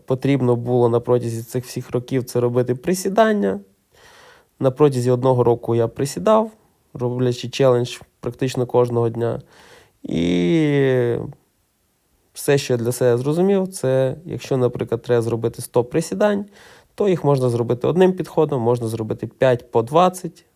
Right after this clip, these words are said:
десять по десять, різні постановки ніг, трошки ширше, вужче,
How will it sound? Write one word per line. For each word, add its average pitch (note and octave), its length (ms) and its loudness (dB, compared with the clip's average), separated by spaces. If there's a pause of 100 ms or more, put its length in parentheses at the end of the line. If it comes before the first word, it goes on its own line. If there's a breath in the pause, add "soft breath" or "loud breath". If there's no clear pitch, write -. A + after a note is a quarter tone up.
десять B2+ 480 0
по A2+ 100 -4
десять, F3 540 0 (440 loud breath)
різні B2 720 0 (320)
постановки B2 640 0
ніг, F#3 460 0
трошки B2 300 -6
ширше, E3 460 -2
вужче, D3+ 600 -2